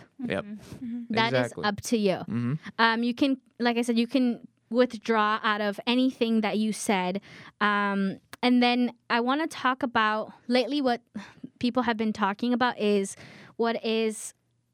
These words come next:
Speaker 4: uh, the, he-, looking for the presence of a yes rather than the absence of a no. So for people, sometimes they get confused. "Well, she never said no, and she never said yes."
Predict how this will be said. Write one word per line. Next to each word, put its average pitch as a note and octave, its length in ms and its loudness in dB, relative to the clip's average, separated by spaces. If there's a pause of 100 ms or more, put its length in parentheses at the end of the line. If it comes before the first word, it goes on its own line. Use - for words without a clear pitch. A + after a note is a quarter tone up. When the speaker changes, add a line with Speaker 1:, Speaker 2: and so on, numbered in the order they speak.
(220)
Speaker 4:
uh, G#3 280 2
the, G3+ 360 -2 (580)
he-, A#3+ 140 -4
looking C4+ 320 2
for B3+ 160 0
the A#3 80 -2
presence A#3 400 -2
of G#3 160 -4
a G#3+ 80 0
yes G3+ 640 -2
rather G#3+ 320 0
than A3 180 -2
the G#3 160 -6
absence G3+ 400 -4
of F#3 180 -6
a F#3+ 140 -2
no. F#3 380 -2 (580)
So B3+ 460 2 (180)
for A#3+ 480 2 (280)
people, D4+ 500 0
sometimes B3+ 540 0
they A3+ 260 0 (100)
get A#3+ 160 -2
confused. A#3+ 560 -2
"Well, A#3+ 140 2
she C#4 180 -2
never D4+ 260 0
said B3 460 -2 (480)
no, A3+ 560 2 (320)
and A#3 160 2
she - 140 0
never A3+ 260 4
said G#3 300 -2
yes." G3 580 -4